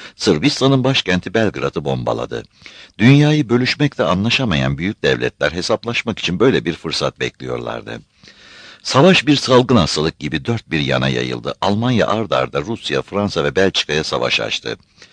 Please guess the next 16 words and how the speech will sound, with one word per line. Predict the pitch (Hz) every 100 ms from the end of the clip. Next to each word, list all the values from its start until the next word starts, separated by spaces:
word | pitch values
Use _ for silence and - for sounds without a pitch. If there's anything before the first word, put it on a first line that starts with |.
| - - - _
Bunu | 160 190
dört | 160 190 -
Ağustos'ta | 76 69 67 - -
İngiltere'nin | 104 113 120 143 95 80
Almanya'ya | - 98 117 127 73 67
karşı | 73 71 -
savaşa | 76 69 71
girmesi | 62 65 58 62 58
izledi. | 57 62 58 - - - _
Sonunda | - 139 180 131
savaşa | - 92 117 143
katılacak | 95 - 76 71 69
ülkelerin | 82 - 73 64
sayısı | 62 85 71 69
otuzu | 60 - 87 95
bulacak, | 101 73 78